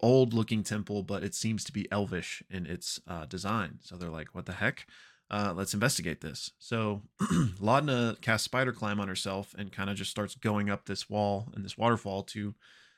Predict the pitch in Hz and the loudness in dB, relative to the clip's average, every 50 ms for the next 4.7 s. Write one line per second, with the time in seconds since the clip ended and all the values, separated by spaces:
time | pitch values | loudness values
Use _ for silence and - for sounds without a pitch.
0 | _ _ _ _ - 127 127 107 117 110 110 107 110 - - - 101 95 - - | _ _ _ _ 2 2 4 6 6 6 6 4 4 2 0 0 -2 -2 2 2
1 | 135 151 170 - 107 95 98 110 120 - - 107 104 101 - 117 120 117 - - | 2 2 4 2 0 -2 -2 -4 -6 -4 -2 0 0 2 2 2 2 2 2 0
2 | 131 143 156 143 123 113 - - 110 - 110 101 - - 113 107 101 87 - 101 | 2 4 4 4 4 2 0 -4 -6 -4 -4 -4 -2 0 0 0 0 0 0 2
3 | 98 98 98 95 95 - - 92 90 - - - 104 107 123 123 107 92 92 - | 2 2 2 0 0 -2 -4 -6 -8 -8 -6 -2 0 0 2 2 0 -2 -4 -6
4 | 87 85 90 87 95 104 113 123 117 98 80 73 - | -8 -8 -6 -2 0 2 4 4 2 2 0 -4 -8